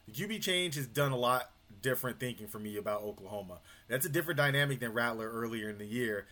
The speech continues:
That a lot of teams haven't seen yet, and that a lot of teams, I don't think, see during the, uh, the year. Uh, Williams is for real. I've seen him up close and personal watching the Texas game. The dude's legit running wise. He's got a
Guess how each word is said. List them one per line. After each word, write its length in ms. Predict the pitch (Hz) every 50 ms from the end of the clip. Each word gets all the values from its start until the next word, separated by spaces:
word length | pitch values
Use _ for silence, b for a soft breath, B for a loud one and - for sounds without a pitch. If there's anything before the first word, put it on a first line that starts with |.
| B B B -
That 180 | 107 113 117 113
a 60 | 110
lot 200 | 117 120 123 123
of 60 | -
teams 180 | - 131 117 117
haven't 240 | 123 110 104 104
seen 280 | 101 - 131 151 156 135
yet, 280 | 113 110 107 107 101 107
and 140 | 107 107
that 100 | 113 113
a 60 | 110 107
lot 160 | 110 110 110
of 80 | 107
teams, 420 | - 123 117 110 107 107 - - - -
I 140 | 113 113
don't 280 | 113 120 117 120 113 -
think, 260 | - 113 113 107 107
see 380 | - - - - - 226 202 160
during 360 | 135 - 113 107 107 104 101
the, 240 | 101 104 104 - 107
uh, 260 | 104 101 98 95 92 - b b b b b b b
the 80 | 110 117
year. 460 | 113 117 117 110 104 98 95 95 - - -
Uh, 220 | 107 107 107 107 101
Williams 340 | 101 120 170 240 269 262 220
is 120 | 196 156 135
for 140 | 120 131
real. 120 | 135 123 107
I've 200 | 107 131 156 156
seen 160 | - 190 170
him 100 | 156 151
up 120 | 151 139
close 200 | - 151 147 139
and 80 | 143 135
personal 320 | 143 139 135 131 135 127
watching 400 | 110 117 120 123 120 - 127 120
the 80 | 107 107
Texas 300 | - 123 117 - - 107
game. 340 | 107 113 113 113 113 113 110 B B B B B B B B B B B B B _ - -
The 100 | 117 120
dude's 240 | 117 127 147 151 143
legit 420 | 139 127 - 131 135 135 135 123
running 280 | 113 131 135 135 135 123
wise. 440 | 123 123 123 123 123 123 123 120 -
He's 140 | 123 117 113
got 180 | 131 127 117
a 120 | 110 98